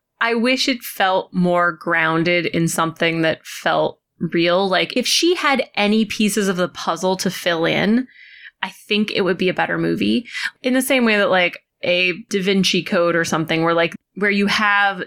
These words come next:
the other person who's part of solving the crime, like,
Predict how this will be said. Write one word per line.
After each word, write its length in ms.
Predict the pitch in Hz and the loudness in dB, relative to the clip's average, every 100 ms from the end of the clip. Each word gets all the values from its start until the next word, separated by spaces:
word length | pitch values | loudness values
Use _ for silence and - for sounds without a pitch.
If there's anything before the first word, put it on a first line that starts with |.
| - | -4
the 160 | 185 | -2
other 240 | - 196 190 | 0 0 -2
person 460 | - 185 180 175 | 0 -2 0 0
who's 240 | 175 165 160 | 2 0 -2
part 240 | - 175 | -2 -4
of 80 | 170 | -2
solving 320 | - 170 165 | -2 0 0
the 80 | 160 | -2
crime, 380 | 160 185 170 170 | -2 0 0 0
like, 260 | 160 160 | 0 -2